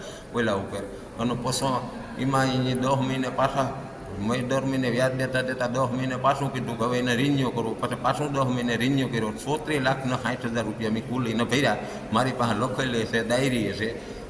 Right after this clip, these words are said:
અને તે પછી મને પાછો દબાવવા આવ્યો, એકવાર વાડી મારી ગયો, દબાવવા આવ્યો એટલે હું રાતના ઘરા ટૂંકો ખાઈ ગયો અઢી વાગે, દોઢક મહિના પહેલાં.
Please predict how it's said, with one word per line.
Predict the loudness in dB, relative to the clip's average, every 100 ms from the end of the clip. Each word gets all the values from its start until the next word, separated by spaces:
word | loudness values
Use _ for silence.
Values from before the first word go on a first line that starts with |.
| 0
અને | 2
તે | 2 0
પછી | 0 -2 0 -2 -2 -8 -6
મને | 0 2 4
પાછો | 4 2 2
દબાવવા | 0 2 2 4
આવ્યો, | 2 2 0
એકવાર | -2 -2 0
વાડી | 2 2 2
મારી | 2 2
ગયો, | 0 -2
દબાવવા | -2 0 2 2
આવ્યો | 2 0
એટલે | -2 -2
હું | -2
રાતના | -2 -2 -4
ઘરા | 0 0
ટૂંકો | -2 -6 -4
ખાઈ | -4
ગયો | -2 -4 -4
અઢી | -2 0
વાગે, | 0 -2 -4 -6 -8 -6 -4 -6 -6 -4
દોઢક | -2 -2 0
મહિના | 0 0
પહેલાં. | 0 -2 -2